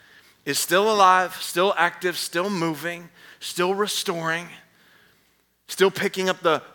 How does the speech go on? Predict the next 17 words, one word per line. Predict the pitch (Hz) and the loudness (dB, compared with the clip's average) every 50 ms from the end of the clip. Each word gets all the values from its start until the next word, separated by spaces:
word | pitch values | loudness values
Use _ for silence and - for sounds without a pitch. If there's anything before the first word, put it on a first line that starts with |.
| _ - | _ -14
shattered | - - - - - 185 185 202 202 190 151 | -8 -4 -2 0 4 4 4 4 4 0 -2
pieces | - - 202 190 - - 175 165 143 - 160 | -4 -8 -8 -6 -6 -4 -4 -6 -4 0 2
of | 165 175 175 | 2 2 2
our | 185 - 175 190 190 190 190 | 0 2 4 6 6 6 4
life. | 156 156 147 147 147 - - - - - - - - _ _ _ - _ _ _ _ _ - | 2 2 0 0 -2 -6 -14 -18 -18 -18 -20 -20 -20 _ _ _ -20 _ _ _ _ _ -6
However, | - 165 165 160 175 196 196 147 131 143 135 131 131 - _ _ _ | 0 2 2 4 4 4 2 2 0 -4 -4 -4 -6 -12 _ _ _
there's | - 143 156 147 | -4 -4 -4 -4
only | - - 170 165 160 147 143 | -4 -6 -6 -4 -4 -6 -8
one | 127 120 123 143 180 190 160 123 117 117 117 123 - _ _ _ _ _ _ _ _ _ | -8 -8 -6 -2 2 2 2 2 0 -4 -8 -12 -14 _ _ _ _ _ _ _ _ _
Savior. | - - - - 175 160 147 117 123 | -14 -8 -4 -2 0 0 0 -2 -6
Somebody | 120 - 151 147 143 135 | -8 -6 -4 -4 -4 -4
say | - 143 135 | -4 -4 -4
one. | 127 120 120 110 95 90 92 - _ _ _ _ - - - - - | -4 -4 -6 -8 -8 -10 -16 -20 _ _ _ _ -20 -20 -20 -18 -14
There's | - 113 107 107 | -12 -10 -10 -10
one. | 120 139 143 135 113 98 98 - _ _ _ _ _ _ _ _ _ _ _ _ - | -8 -6 -4 -4 -4 -6 -10 -18 _ _ _ _ _ _ _ _ _ _ _ _ -14
One | 117 123 160 190 196 190 170 | -6 0 2 2 2 2 -2
name. | 151 131 113 104 104 | -4 -4 -6 -8 -12